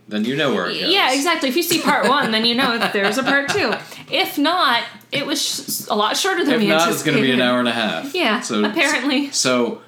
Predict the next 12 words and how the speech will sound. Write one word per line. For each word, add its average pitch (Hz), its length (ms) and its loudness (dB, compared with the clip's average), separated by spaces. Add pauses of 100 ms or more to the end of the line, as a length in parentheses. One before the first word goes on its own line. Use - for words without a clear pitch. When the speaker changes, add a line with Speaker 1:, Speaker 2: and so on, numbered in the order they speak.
Speaker 1:
strap 143 440 -2
in 104 420 0 (520)
and 117 160 -4
get 120 120 0
ready 120 260 2
to 107 180 -2
re-enter 110 440 0
the 101 140 0
atmosphere. 98 640 -6 (140)
Oh, 87 180 -12
no. - 1120 -20
Speaker 2:
Uh. - 1160 -12